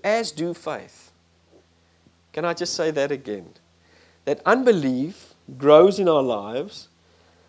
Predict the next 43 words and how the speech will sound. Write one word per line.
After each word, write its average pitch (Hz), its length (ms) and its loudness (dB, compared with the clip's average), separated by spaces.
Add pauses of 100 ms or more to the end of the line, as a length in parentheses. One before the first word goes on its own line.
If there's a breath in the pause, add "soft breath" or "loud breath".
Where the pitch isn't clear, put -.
(160)
the 139 120 0
more, 170 500 6 (320)
you 156 140 -2
know, 160 140 4
you 147 200 0
distrust 170 800 4
<laughs> - 100 -12
God 151 240 6
and 139 160 -2
not, 147 400 -4
um, 127 280 0 (640 soft breath)
and 202 120 2
f-, - 260 -16
even 294 320 2
fall 277 440 0
in 208 200 -4
the 196 60 4
patterns 220 580 0
of 196 100 0
negativity 202 720 -2
of 160 220 -6
the 165 60 -2
lifestyles 160 580 -2
that 120 160 -6
we 113 120 -2
are 101 100 -6
living 92 300 -12
in. - 120 -20 (840 soft breath)
Because 190 300 -2
I'm 170 160 4
listening 214 400 4
to 190 120 -4
the 165 100 0
news 196 440 2
and 196 80 4
I'm 165 140 6
listening 202 340 0
to 185 100 -8
people 202 440 -2
and 190 240 -2
conversations 202 960 0
over 165 200 -2
Christmas - 680 -8